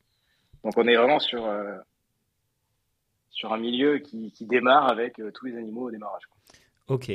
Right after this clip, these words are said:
Speaker 2: Et ces collections, ces, euh, Ordinals, on peut les acheter, euh, où ? C'est compliqué ? Moi, moi, je m'y suis pas
Speaker 1: Ouais, c'est
Speaker 2: intéressé parce
Speaker 1: compliqué,
Speaker 2: que
Speaker 1: ouais.
Speaker 2: j'avais, ouais, voilà, bah, j'a-, j'avais l'impression que c'était un peu galère, donc c'est vrai que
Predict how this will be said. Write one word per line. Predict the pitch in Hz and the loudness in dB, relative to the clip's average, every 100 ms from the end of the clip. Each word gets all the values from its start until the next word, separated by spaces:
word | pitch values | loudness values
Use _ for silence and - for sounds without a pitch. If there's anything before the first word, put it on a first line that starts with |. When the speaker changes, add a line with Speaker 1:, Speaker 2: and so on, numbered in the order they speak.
| 87 - | -10 -2
Speaker 2:
Et | 127 120 | 0 0
ces | 117 - 151 | -2 -4 -6
collections, | - 131 123 - - 135 139 | 0 0 2 -2 -6 -4 -4
ces, | 139 - 120 120 | -6 -4 -2 0
euh, | 107 104 101 98 | 0 -2 -2 -4
Ordinals, | 107 110 110 113 160 - | -4 -4 -2 -2 -2 -2
on | 98 | -2
peut | 104 | -2
les | 101 | 0
acheter, | 110 - 117 113 | -2 -4 -4 -4
euh, | 98 - | -4 -4
où ? | 120 110 _ _ _ _ | -6 -6 _ _ _ _
C'est | - 98 | -14 -8
compliqué ? | 110 - - 135 147 - | -8 -8 -10 -10 -10 -14
Moi, | 120 131 131 - - - | -2 -2 -2 -12 -20 -2
moi, | 151 | 0
je | |
m'y | 175 | 0
suis | 139 | -2
pas | 147 | 4
Speaker 1:
Ouais, | 135 | 4
c'est | 135 | 4
Speaker 2:
intéressé | 127 - | 0 -2
parce | - | 0
Speaker 1:
compliqué, | 107 131 127 | -2 0 -2
Speaker 2:
que | |
Speaker 1:
ouais. | - | 0
Speaker 2:
j'avais, | |
ouais, | 131 | 0
voilà, | 120 110 | 2 0
bah, | 95 | -2
j'a-, | 92 104 - | -6 -8 -6
j'avais | 107 | -6
l'impression | 104 - 139 | -8 -8 -12
que | |
c'était | - | -10
un | 90 | -10
peu | 90 | -8
galère, | 131 101 104 135 - | -4 -4 -4 -8 -14
donc | 92 87 | -16 -14
c'est | - | -12
vrai | 104 120 | -10 -10
que | 104 92 92 | -8 -10 -10